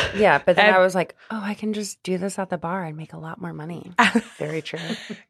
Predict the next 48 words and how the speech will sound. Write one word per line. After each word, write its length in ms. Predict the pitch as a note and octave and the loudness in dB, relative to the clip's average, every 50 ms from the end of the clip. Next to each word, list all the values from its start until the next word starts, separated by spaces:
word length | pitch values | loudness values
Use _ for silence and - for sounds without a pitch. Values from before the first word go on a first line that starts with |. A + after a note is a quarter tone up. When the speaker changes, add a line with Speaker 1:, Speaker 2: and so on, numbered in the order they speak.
| F#3 _ - | -16 _ 4
Speaker 2:
God 420 | A#3 A3 G#3+ G#3+ G#3+ A3 F3+ E3+ | 6 8 8 8 8 6 4 2
damn, 380 | - E3+ D#3+ D3+ C#3+ C#3+ D3 D3 | 0 2 4 4 4 4 2 0
if 120 | E3 - | 0 4
that's 300 | - F#3+ G3+ G#3 G#3 - | 6 6 6 6 4 4
not 180 | G#3 F#3 F3+ - | 4 4 4 4
the 60 | F#3 | 2
fucking 360 | - - F3+ F3 F3+ E3+ E3+ | 0 2 0 2 0 -6 -6
service 340 | - D#3+ D#3+ D#3+ E3+ - - | -2 -2 -2 -2 -4 -4 -4
industry. 720 | E3+ D#3+ E3 E3+ - - E3 D#3 D3+ D3+ C#3+ D3+ D#3 - _ - | -4 -4 -4 -6 -6 -4 -2 0 0 0 0 -2 -6 -8 _ 2
Speaker 3:
Oh, 140 | F3+ F3 E3+ | 6 8 8
yeah. 300 | E3 E3+ E3+ D3+ C#3+ - - _ | 10 10 8 8 6 4 0 _
Speaker 2:
To 120 | - G#3+ G#3 | -2 2 2
a 40 | E3+ | 2
Speaker 3:
Just 140 | F3 - | 2 2
Speaker 2:
T. 80 | - G3 | 4 4
Speaker 3:
being 340 | F#3 F3+ F3 E3 E3+ E3+ E3+ | 6 6 6 4 2 0 4
random 380 | D#3+ D#3+ D#3 D#3 D#3 D#3+ D#3 | 6 6 6 8 6 4 2
people's 340 | D#3 E3 D#3 - D#3+ D3+ D3 | 2 2 2 4 4 4 6
therapists 480 | - D3 D3 D3 C#3+ D#3+ D3+ C#3+ - - | 6 6 6 6 6 4 2 2 2 2
while 120 | D3 C3+ C#3+ | 2 4 6
they're 120 | C#3+ C#3 | 4 4
sitting 260 | - - C#3+ D3 D3 | 2 2 -2 -2 -2
at 60 | C3 | -2
the 60 | - - | 0 2
bar, 140 | - C#3 | 4 4
Speaker 1:
And 80 | C#3+ - | 6 6
Speaker 3:
just 120 | A#3+ A3+ A3 | 6 6 6
Speaker 1:
al- 40 | - | 6
Speaker 3:
telling 240 | - C#3 C3+ C#3 C#3 | 6 6 6 6 4
you 100 | C3+ - - | 2 2 2
all 200 | C3 B2+ B2+ B2 | 4 4 4 6
of 60 | B2+ | 6
their 120 | C3+ B2+ | 4 4
problems. 500 | B2+ C#3 B2+ C3 C3 C#3+ C#3+ C#3+ D#3+ - | 6 4 4 4 2 0 0 -2 0 2
Speaker 2:
Yeah. 140 | F3 F3 E3 | 4 4 6
Speaker 1:
And 160 | F3+ G3 G3 G3+ | 6 6 6 6
let 120 | G3+ G3 | 4 6
me 100 | G#3 G#3+ G3 | 4 4 4
tell 180 | - G3 G3 F#3+ | 6 6 6 6
you, 120 | F#3 E3+ D#3+ | 8 8 8
it's, 480 | D#3 D3+ - A#3 G#3 D#3+ D#3 D#3 D3 _ _ _ _ _ | 6 6 4 2 -2 -4 -4 -6 -8 _ _ _ _ _
<clears throat> 220 | _ _ _ - | _ _ _ -2
I'm, 260 | F3+ F3+ F3+ F3 E3 - _ _ _ - - _ _ _ _ - | 0 2 2 0 -2 -4 _ _ _ -20 -20 _ _ _ _ -8
it's 160 | F#3+ F3 - | -6 -4 -2
more 180 | F#3 F#3 F#3 F#3+ | 0 2 2 4
my 140 | F#3+ F#3 F3+ | 4 4 4
job 220 | F3+ F3 D#3 D#3 | 4 4 4 4
now 420 | D#3+ D#3 D3 D3 C3+ - C3+ C#3+ | 2 2 2 2 2 0 -6 -16